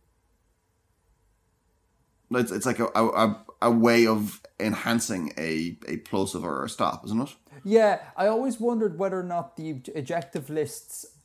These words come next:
Speaker 2: u-, underneath the I P A chart, like the one that everyone knows, whether they're exhaustive or just demonstrative.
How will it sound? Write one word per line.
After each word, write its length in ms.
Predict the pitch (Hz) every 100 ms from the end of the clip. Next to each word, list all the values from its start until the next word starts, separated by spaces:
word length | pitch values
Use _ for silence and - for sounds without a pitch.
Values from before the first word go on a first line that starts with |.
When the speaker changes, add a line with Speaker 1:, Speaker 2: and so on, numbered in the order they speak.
| _ -
Speaker 2:
u-, 200 | 151 147
underneath 800 | 160 160 156 143 165 139 - -
the 140 | 147 139
I 120 | 135
P 200 | 135 143
A 120 | 127
chart, 340 | 127 131 139 -
like 140 | 123
the 60 | 127
one 220 | 127 127
that 200 | 127 -
everyone 400 | 131 127 123 120
knows, 340 | 123 135 143 - _
whether 380 | - 139 143 139
they're 360 | 127 139 135 131
exhaustive 760 | 139 110 135 143 - - 196 143 -
or 200 | 143 127
just 580 | 113 139 123 - - -
demonstrative. 720 | 135 123 131 - 120 - -